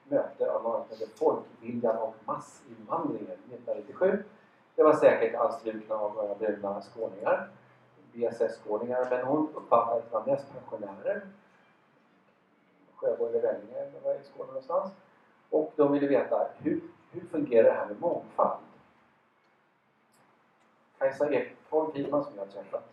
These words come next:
flera gånger, hon hade forskat på Hawaii, hon hade varit i Sydamerika, hon hade varit i Frankrike, hon var gift med en amerikan och hon hade gjort sitt avhandlingsarbete i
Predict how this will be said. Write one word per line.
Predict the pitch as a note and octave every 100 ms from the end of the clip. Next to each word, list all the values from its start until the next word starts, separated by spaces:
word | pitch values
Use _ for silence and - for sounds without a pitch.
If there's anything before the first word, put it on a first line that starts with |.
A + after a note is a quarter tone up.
| -
flera | A#2
gånger, | A#2 A2+ - _ _ _ _ C3+
hon | C3
hade | A#2+ A#2 G#2+
forskat | - A2+ - -
på |
Hawaii, | G2 G2 - - - - - _ -
hon | A2 G2+
hade | G#2 G2+ -
varit | F#2+ F#2+ - - G2+
i | G2 F#2+ - _
Sydamerika, | - A#2 G2 G#2 - G3+ G#3+ - _ _ A#2
hon | G#2
hade | G#2 G2
varit | F#2+ -
i | _
Frankrike, | - F3 - - G3+ G3
hon | -
var | - -
gift | - -
med | -
en |
amerikan | - - - F#3+ G3 G3 - _ _ _ _ D3+
och |
hon | D3
hade | C#3 B2+ B2
gjort | -
sitt | A#2 - - -
avhandlingsarbete | A#2 - - - - G2+ G2+ - G#2 - G#2
i | G2+